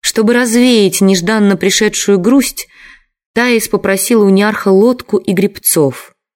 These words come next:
Критянин вызвался сопровождать своих гостей, и они поплыли через пролив к легендарному обиталищу морского старца. Солнце перевалило за полдень,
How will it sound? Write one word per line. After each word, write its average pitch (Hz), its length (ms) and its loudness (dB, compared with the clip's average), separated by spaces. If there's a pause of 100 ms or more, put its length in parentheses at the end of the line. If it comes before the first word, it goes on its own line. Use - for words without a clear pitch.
(1160)
Критянин 226 640 0
вызвался 226 560 0
сопровождать 202 760 -2
своих 156 340 0
гостей, 254 680 -2 (460)
и 202 80 -2
они 208 200 2
поплыли 214 540 0
через 185 320 -2
пролив 190 580 0 (380)
к - 60 -4
легендарному 208 960 2 (180)
обиталищу 180 840 -2
морского 180 520 0
старца. 135 760 -6 (1200)
Солнце 311 480 -2
перевалило 208 500 2
за 190 160 0
полдень, 151 760 -2